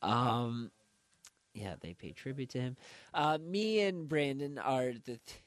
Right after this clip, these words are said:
this is one of my friends that I play Magic with. I mentioned it once on the show before. Uh, Magic the Gathering's Black Lotus card sells for fifty-four hundred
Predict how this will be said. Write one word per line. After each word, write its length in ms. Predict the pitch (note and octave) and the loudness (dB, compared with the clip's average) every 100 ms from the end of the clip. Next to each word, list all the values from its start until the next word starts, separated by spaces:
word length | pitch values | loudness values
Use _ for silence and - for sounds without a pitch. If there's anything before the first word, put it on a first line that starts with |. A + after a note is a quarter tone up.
| - | -4
this 280 | F3 G3 A3+ | 0 2 2
is 160 | F3+ | 2
one 100 | E3 | 2
of 60 | C#3 | 2
my 160 | B2+ | 0
friends 340 | A#2+ A#2+ G#2 G#2 | 0 -2 -4 -2
that 140 | G#2 | -2
I 20 | |
play 280 | G2 A2 G2+ | 0 0 0
Magic 440 | G2 F2+ F2+ G2 - | 0 -2 -2 -4 -4
with. 240 | F#2+ G#2+ | -4 -2
I 120 | G2+ | -2
mentioned 420 | G2+ F#2+ F2+ G#2+ | 0 -2 -2 -6
it 100 | F#2 | -6
once 260 | - F2 - | -6 -8 -6
on 120 | E2+ | -6
the 60 | F2+ | -6
show 180 | - F2+ | -6 -6
before. 520 | F#2 F2+ F#2 F2+ G2 - - - - - - - | -6 -8 -6 -4 -4 -8 -16 -20 -20 -20 -14 -2
Uh, 480 | A#2 B2+ B2+ B2+ B2+ - _ _ _ _ _ _ _ _ | 0 2 0 0 -4 -6 _ _ _ _ _ _ _ _
Magic 400 | C#3+ D3 E3 G#3+ | -2 0 0 0
the 80 | G#3+ | -4
Gathering's 560 | E3 D#3+ D3+ D3+ C#3 A#2+ | 0 2 2 -2 -4 -8
Black 420 | - G#2+ B2+ E3 - | -10 -2 0 0 0
Lotus 340 | B2+ C#3+ C3+ | 0 0 0
card 460 | - G#2+ E2 D2 C#2+ | -2 -2 -2 -4 -6
sells 500 | - - A#2+ A2 A2 | -4 0 2 2 2
for 480 | - - - A2 G2 - - _ - | -2 -6 -4 -2 -2 -6 -16 _ 2
fifty-four 960 | D3+ D3+ - F#3+ - - C#3 D3+ D3+ | 4 4 0 -4 -4 -10 2 4 6
hundred 680 | C#3 - - C#3+ D#3 D#3 D3 | 4 0 -2 -2 -2 -4 -6